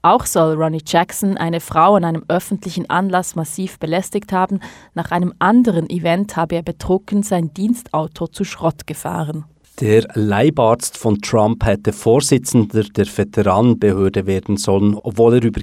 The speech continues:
Speaker 2: keine Führungserfahrung verfügt. Dabei ist das Kriegsveteranenministerium das zweitgrößte in den U S A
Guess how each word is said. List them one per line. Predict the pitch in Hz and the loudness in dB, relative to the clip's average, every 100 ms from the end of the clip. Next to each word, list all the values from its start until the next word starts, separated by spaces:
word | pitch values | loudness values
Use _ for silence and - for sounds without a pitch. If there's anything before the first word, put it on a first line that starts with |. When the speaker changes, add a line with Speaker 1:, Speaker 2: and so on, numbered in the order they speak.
| - | -10
Speaker 2:
keine | - 117 135 113 | -6 0 2 2
Führungserfahrung | - 117 127 131 101 - 95 - 92 90 92 90 | 0 -2 2 2 2 0 -6 -4 -4 -2 -4 -6
verfügt. | - 104 - 98 85 - - - _ _ _ _ | -6 -6 -6 -8 -8 -14 -18 -18 _ _ _ _
Dabei | 110 110 110 117 123 | -2 0 0 0 0
ist | 120 123 107 - | -4 -10 -10 -6
das | 113 | -6
Kriegsveteranenministerium | - 131 139 - 127 - 113 101 101 101 104 104 101 - 104 98 101 98 | -6 -4 -4 -2 -2 0 0 0 0 0 2 2 2 0 0 2 0 -2
das | 95 | -8
zweitgrößte | - 104 101 104 110 113 127 - | -6 -2 -2 -2 -2 0 -2 -2
in | 95 95 | -2 -2
den | 98 101 | 0 0
U | |
S | 98 - - | 0 0 2
A | 98 | 0